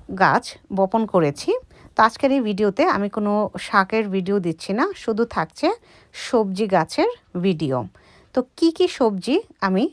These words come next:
বপন করেছি এবং সেই সবজি গাছগুলো থেকে কী কী সবজি হলো, কতটুকু সবজি হলো আজকের এই ভিডিওতে, সেটাই আমি একটু ঘুরে ঘুরে আপনাদেরকে দেখাবো। আর আমার এই ভিডিওটা যদি আপনাদের ভালো লেগে থাকে, একটা লাইক দিতে ভুলবেন না।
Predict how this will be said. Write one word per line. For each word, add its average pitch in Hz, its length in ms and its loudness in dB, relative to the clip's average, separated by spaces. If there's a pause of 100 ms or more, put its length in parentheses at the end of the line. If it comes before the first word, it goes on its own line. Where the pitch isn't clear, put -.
(180)
বপন 208 320 2
করেছি 175 440 2
এবং 214 200 0
সেই 233 160 0
সবজি 220 380 -2
গাছগুলো 208 480 0
থেকে 208 360 -2 (420)
কী 285 120 0
কী 302 140 -2
সবজি 202 420 0
হলো, 196 380 2
কতটুকু 269 420 0
সবজি 190 380 -2
হলো 196 320 2 (340)
আজকের 180 400 -2
এই 185 100 2
ভিডিওতে, 180 580 0
সেটাই 185 400 0
আমি 240 320 2
একটু - 240 -6
ঘুরে 196 320 -2
ঘুরে 208 280 2
আপনাদেরকে 180 720 -2 (460)
দেখাবো। 170 580 0 (340)
আর 170 260 4
আমার 190 320 0
এই 190 100 2
ভিডিওটা 190 440 0
যদি 180 220 -2
আপনাদের 180 320 -4
ভালো 196 260 -4
লেগে 208 240 0
থাকে, 208 360 -4 (300)
একটা 185 260 -4
লাইক 185 340 0
দিতে 185 320 -2 (220)
ভুলবেন 170 340 0
না। 143 220 -4